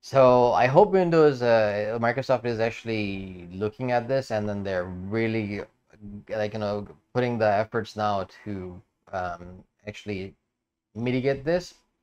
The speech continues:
Uh, he-, here's the thing. Uh, after reporting, reporting it to, so in February, I guess, he did report this, that his Windows down, down date, downgrade attack, six months after reporting the loophole to Microsoft in February,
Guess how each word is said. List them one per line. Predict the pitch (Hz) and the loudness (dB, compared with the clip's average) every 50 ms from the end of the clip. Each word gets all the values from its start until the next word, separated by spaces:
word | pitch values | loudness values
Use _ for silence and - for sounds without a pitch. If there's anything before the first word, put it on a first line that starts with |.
| _ _ _ _ _ _ _ _ _ | _ _ _ _ _ _ _ _ _
Uh, | - 98 101 107 107 104 104 104 104 104 104 | -6 -2 0 2 2 2 2 0 -2 -4 -6
he-, | 110 123 143 | -6 -8 -6
here's | 139 143 147 147 | -4 -2 -2 0
the | 139 120 | -2 -2
thing. | - 147 131 101 82 - _ _ _ _ _ _ _ _ _ _ _ _ _ _ _ _ - - | -2 -2 -2 -2 -4 -8 _ _ _ _ _ _ _ _ _ _ _ _ _ _ _ _ -12 -10
Uh, | 104 101 95 98 95 - | -8 -8 -8 -10 -12 -10
after | - 95 98 - - _ - 147 | -10 -10 -10 -10 -12 _ -6 -4
reporting, | 135 - 131 131 123 123 | -4 0 0 0 0 0
reporting | 123 113 - 123 117 117 117 113 | -2 -4 -2 -2 -2 -2 -2 -4
it | 110 - | -6 -6
to, | 123 113 113 113 110 | -6 -6 -6 -6 -6
so | - 127 117 | -6 -6 -6
in | - 120 123 113 | -6 -6 -8 -8
February, | - - 135 147 147 131 113 104 101 98 | -4 0 0 0 2 0 0 -2 0 -2
I | 98 | -2
guess, | 95 101 104 107 104 - - | -2 0 0 -2 -2 -6 -12
he | - - 113 107 107 107 107 107 107 101 104 101 98 - - _ _ _ _ _ _ _ _ _ _ _ _ _ 95 | -10 -6 -4 -4 -2 -2 -2 -2 -4 -4 -4 -6 -8 -10 -16 _ _ _ _ _ _ _ _ _ _ _ _ _ -6
did | 110 131 131 | -4 -2 -2
report | 127 117 - - 110 104 95 90 | -2 -4 -4 -4 -2 -2 -2 -4
this, | 92 95 92 95 107 - - - - _ _ _ _ _ _ - | -6 -8 -8 -8 -8 -12 -16 -20 -20 _ _ _ _ _ _ -8
that | 101 98 95 | -6 -6 -6
his | 107 110 104 101 | -6 -8 -6 -6
Windows | 104 110 107 107 104 104 | -6 -4 -2 -2 -4 -4
down, | 98 101 107 104 110 113 113 113 113 107 104 104 104 | -2 0 2 2 2 0 -2 -2 -4 -6 -8 -8 -4
down | 101 110 107 110 117 117 117 113 | 0 2 2 2 2 0 0 -2
date, | 101 104 98 98 101 98 - - _ - | -2 -2 -2 -2 -4 -6 -10 -14 _ -2
downgrade | 104 101 104 107 101 101 95 90 | -2 0 0 -2 -2 -4 -6 -8
attack, | 90 - 98 92 92 92 95 - | -8 -4 -2 0 0 0 -2 -4
six | - - 110 98 - - | -8 -10 -12 -10 -8 -8
months | 101 95 95 98 - - - - | -8 -8 -8 -8 -12 -12 -6 -2
after | 107 113 113 113 - - 110 | 0 2 2 0 -2 -6 -10
reporting | 107 98 - - 95 95 95 92 92 | -10 -10 -8 -8 -8 -8 -8 -8 -6
the | 87 90 87 87 90 87 87 87 - 92 | -4 -4 -4 -4 -4 -6 -8 -10 -12 -10
loophole | 98 104 101 98 - 95 92 | -8 -8 -8 -6 -6 -8 -8
to | 95 95 | -6 -6
Microsoft | 95 92 90 - 101 - 92 92 92 | -6 -8 -8 -10 -12 -14 -12 -12 -12
in | 95 | -12
February, | - 95 92 90 - 90 92 | -10 -10 -10 -10 -10 -14 -16